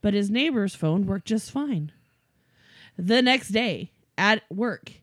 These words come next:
he and associates were told to forget everything they'd seen that night. But luckily for us, Nichols had learned how to counter the debriefing procedure at, by this point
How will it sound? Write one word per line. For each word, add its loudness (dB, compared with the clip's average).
he 4
and 4
associates 0
were -4
told 0
to -4
forget -2
everything 2
they'd -2
seen -2
that -4
night. -10
But 6
luckily 4
for 0
us, 0
Nichols 0
had 2
learned 4
how 2
to -2
counter 2
the 2
debriefing 2
procedure 0
at, 0
by -2
this -4
point -4